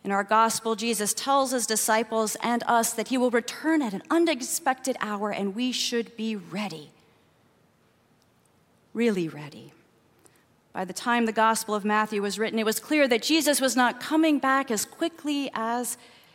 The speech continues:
expected. And so the author of Matthew is seeking to fill the new Christians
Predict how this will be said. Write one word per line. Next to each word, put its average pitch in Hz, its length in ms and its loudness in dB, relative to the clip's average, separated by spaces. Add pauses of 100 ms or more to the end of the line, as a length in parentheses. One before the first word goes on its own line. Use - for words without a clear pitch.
(260)
expected. - 760 -6
And 170 140 -4
so 214 160 -2
the 202 180 -4
author 240 380 2
of 196 180 -2
Matthew 214 500 0
is 180 140 -4
seeking 254 460 -2
to 226 100 -4
fill 240 380 -2
the 220 100 -2
new 262 220 2
Christians 240 760 -2